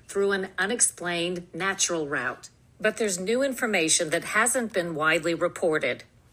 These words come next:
A sizable segment of the research community has formed the same opinion as Doctor Redfield, that covid nineteen leaked from experiments at the Wuhan Institute of Virology.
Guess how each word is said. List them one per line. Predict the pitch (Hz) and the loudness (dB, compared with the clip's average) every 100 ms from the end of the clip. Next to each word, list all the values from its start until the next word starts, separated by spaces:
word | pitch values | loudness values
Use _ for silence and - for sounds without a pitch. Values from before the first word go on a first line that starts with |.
| 147 | -2
A | |
sizable | - - 196 247 269 262 | 2 4 4 4 2 2
segment | - 247 262 196 | 2 0 0 0
of | 151 | 0
the | 147 | 0
research | 170 180 190 160 - | 2 2 2 0 -4
community | 180 214 175 147 160 - - - | -2 0 0 -2 -4 -6 -14 0
has | 214 | 0
formed | - 262 302 | 2 0 2
the | 208 | 2
same | - 202 262 | 2 0 -2
opinion | 277 - 269 262 | -2 -2 -4 -2
as | 156 147 | 0 2
Doctor | 180 180 190 | 2 2 0
Redfield, | 165 220 - 185 139 127 - - - - | 2 0 0 -2 -2 -4 -8 -20 -20 -10
that | - 202 | -4 -4
covid | - - 277 330 | -2 -2 0 0
nineteen | 254 233 214 - 226 214 165 | 0 0 0 0 0 0 0
leaked | 208 - | -2 -2
from | - 220 | -2 -2
experiments | 196 - 220 254 247 160 139 | 2 0 2 2 2 0 -4
at | - | -4
the | 139 | -4
Wuhan | 139 180 190 202 196 180 | -2 -2 2 2 0 -4
Institute | 190 - 202 175 180 | -6 -2 -2 0 0
of | 196 | 0
Virology. | 208 202 170 143 143 120 | 0 0 0 -2 -4 -8